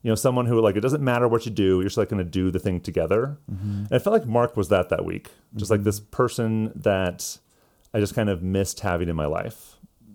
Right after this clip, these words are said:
Speaker 1: Like,
Speaker 2: Yeah.
Speaker 1: this, there's, like, this slot in my life of, like, the person you just do things with that hadn't been filled, and it was, like, that weekend he kind of filled that.
Speaker 2: I'm interested that you said best friend.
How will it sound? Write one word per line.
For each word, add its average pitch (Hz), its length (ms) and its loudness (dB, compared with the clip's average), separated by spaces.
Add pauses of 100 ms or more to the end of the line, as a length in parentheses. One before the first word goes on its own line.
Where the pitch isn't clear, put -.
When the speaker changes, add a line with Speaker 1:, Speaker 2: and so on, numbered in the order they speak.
(160)
Speaker 1:
Like, 101 120 0
Speaker 2:
Yeah. - 40 -2
Speaker 1:
this, 98 160 0
there's, 104 280 0
like, 104 140 0
this - 320 -2
slot 113 500 2
in 107 40 0
my 101 120 2
life 90 280 2
of, 92 120 -4
like, 82 240 0 (380)
the 107 60 -4
person 101 380 0
you 95 100 0
just - 360 -6
do 98 160 2
things 110 280 -2
with 117 360 0 (520)
that 92 680 0 (220)
hadn't 95 280 -2
been 95 160 0
filled, 95 400 2
and - 60 -6
it 98 40 -4
was, 85 80 -6
like, 90 100 -2
that 82 120 -6
weekend 85 280 -4
he 76 40 -4
kind 76 160 -8
of 73 80 -14
filled - 260 -8
that. - 220 -8 (580)
Speaker 2:
I'm 120 180 4
interested 135 460 2
that 117 180 0
you 110 160 2
said 101 360 0
best - 280 -2
friend. - 340 -6